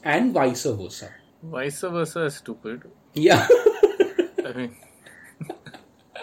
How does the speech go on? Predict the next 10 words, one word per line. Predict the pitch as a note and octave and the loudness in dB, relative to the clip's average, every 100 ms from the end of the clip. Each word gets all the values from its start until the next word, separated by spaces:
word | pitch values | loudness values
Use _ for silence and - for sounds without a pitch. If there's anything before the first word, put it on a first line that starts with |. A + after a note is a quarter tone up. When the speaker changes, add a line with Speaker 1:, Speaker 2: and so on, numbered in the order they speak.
| - - - - | -10 -6 -6 -6
Speaker 2:
this | E3+ D3+ | -6 -6
is | F3+ - | -4 4
just | F3+ F3 E3 | 6 6 4
bec-, | E3+ E3 | -4 -4
just | D#3+ E3 E3+ - | 0 2 2 0
to, | E3 | 4
like, | D#3 D3 | 4 4
say, | D3+ | 2
"Oh, | D3 C#3 C3 A#2+ | 4 4 4 2
okay. | A2+ A2+ G#2 | -2 -6 -8